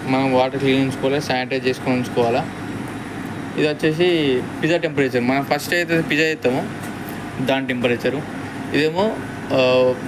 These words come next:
రోజువారీ షెడ్యూల్ అన్నట్టు, ఎవరి షెడ్యూల్ వాళ్ళకు ఉంటుంది. రోజు ఎవరెవరు ఏం చేయాలి, క్లీనింగ్ అయినా, కస్టమర్ ఏరియా క్లీన్ చేసుకోవాలి. ఎందుకంటే కస్టమర్ ఏరియా అంటే అక్కడ ముందు ఎప్పటికప్పుడు ఒక టూ అవర్స్, త్రీ అవర్స్కి ఒకసారి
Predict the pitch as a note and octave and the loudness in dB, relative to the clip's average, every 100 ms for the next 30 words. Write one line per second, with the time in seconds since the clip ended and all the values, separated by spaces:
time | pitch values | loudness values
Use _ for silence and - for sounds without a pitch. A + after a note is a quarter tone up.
0 | - C#3 D3 D#3 D#3 D3+ C3+ C3+ B2+ A#2 | 0 2 4 2 0 0 2 2 2 0
1 | G#2+ - - - C3 C3+ C3+ C#3+ C#3 C#3+ | -2 -4 -6 -6 0 0 2 -2 2 2
2 | B2+ B2 B2 A2+ A2+ C3+ - - - - | 4 2 0 0 0 -2 -4 -8 -10 -10
3 | - - C3+ C#3 C3+ C3+ C#3 C3 C3 B2+ | -8 0 2 2 2 2 2 2 0 2
4 | B2 A#2+ A#2+ B2+ C3 B2+ B2+ B2+ A#2+ A#2+ | 4 4 2 0 0 2 0 2 2 0
5 | A#2+ A#2 - - - - - - - - | -2 -4 -6 -10 -8 -8 -8 -8 -8 -8
6 | - - - - C3+ C#3+ C#3+ D#3+ D#3+ E3 | -8 -8 -8 -8 -2 -2 0 0 2 2
7 | D#3+ D3+ C#3+ C#3+ C3 - B2 B2+ C3 C3+ | 2 0 0 0 0 2 2 4 2 0
8 | C3 C3 C#3+ C#3 C#3 C3+ C3+ C3+ B2+ B2 | 0 0 0 2 2 2 0 2 2 2
9 | B2 - - C3 C3 C3+ C3+ B2+ B2+ - | 0 -4 -4 -2 2 4 4 4 4 0
10 | - C3+ B2+ C#3 C3 B2+ C3 C3 C3+ - | 0 0 2 0 2 2 4 4 2 -2
11 | - C3 B2+ - B2 - C3 | 0 2 2 0 -2 0 0